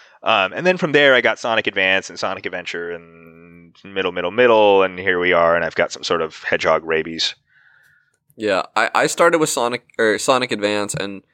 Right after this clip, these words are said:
Speaker 2: well, I had played Sonic Adventure Two before that, and I got s-, at a friend's house, and I got Sonic Advance because of that, because I didn't have a GameCube yet.
Speaker 1: Hmm.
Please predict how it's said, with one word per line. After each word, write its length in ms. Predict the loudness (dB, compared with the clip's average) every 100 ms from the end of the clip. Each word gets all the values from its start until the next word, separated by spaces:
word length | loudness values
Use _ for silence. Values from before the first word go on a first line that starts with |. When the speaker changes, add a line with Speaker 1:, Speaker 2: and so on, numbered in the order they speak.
| _ _ 2
Speaker 2:
well, 120 | 4
I 60 | 4
had 120 | 4
played 260 | 0 0 2
Sonic 280 | 0 0
Adventure 320 | -2 -2 -4 -8
Two 220 | -2 -4
before 300 | -4 -4 -4
that, 200 | -2 -4 -2
and 80 |
I 60 | -4
got 260 | 2 2 2
s-, 180 | -4 0
at 140 | 0
a 40 | 0
friend's 340 | 0 -2 -2
house, 300 | -8 -8 -10 -6
and 100 | 0
I 40 |
got 160 | 0 2
Sonic 300 | 0 0 -6
Advance 420 | -2 0 0 -4
because 340 | -4 -2 -2
of 60 | -4
that, 180 | -8 -10
because 160 | -6 -4
I 40 |
didn't 140 | -4
have 80 | -6
a 40 | -6
GameCube 400 | -8 -8 -18 -16
yet. 160 | -12
Speaker 1:
Hmm. 120 | -12